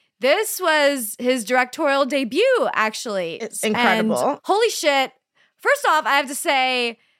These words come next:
Speaker 1: thank God that he did this, because no one else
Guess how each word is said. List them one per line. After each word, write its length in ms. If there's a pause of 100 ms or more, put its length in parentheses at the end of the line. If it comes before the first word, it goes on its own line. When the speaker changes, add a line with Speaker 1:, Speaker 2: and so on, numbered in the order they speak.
(220)
Speaker 1:
thank 300
God 440
that 160
he 180
did 200
this, 280
because 320
no 260
one 160
else 640